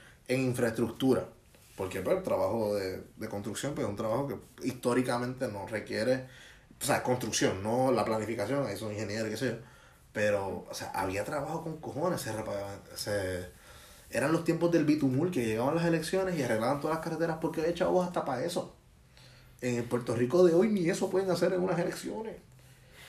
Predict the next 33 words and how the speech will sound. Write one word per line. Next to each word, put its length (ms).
Todas 300
las 160
carreteras 460
en 120
Puerto 260
Rico 220
tenían 320
focos 440
y 40
todos 180
prendían. 500
Eh, 800
un 260
Puerto 340
Rico 560
verdaderamente 920
en 180
el 180
que 120
tú 180
podías 280
soñar 500
en 80
un 140
crecimiento. 800
Y 180
esa 220
es 60
la 140
nostalgia 540
que 100
trajo 280
Ricky 440